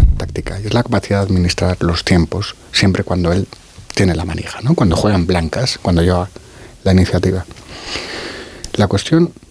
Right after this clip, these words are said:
es que ahora no la tiene. Este es, este, este es el gran problema que tiene. Ahora mismo es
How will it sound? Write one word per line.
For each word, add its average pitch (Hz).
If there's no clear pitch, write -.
es -
que -
ahora 123
no 110
la 87
tiene. -
Este 135
es, 139
este, -
este -
es 135
el 113
gran 107
problema 90
que -
tiene. 95
Ahora 120
mismo 135
es 139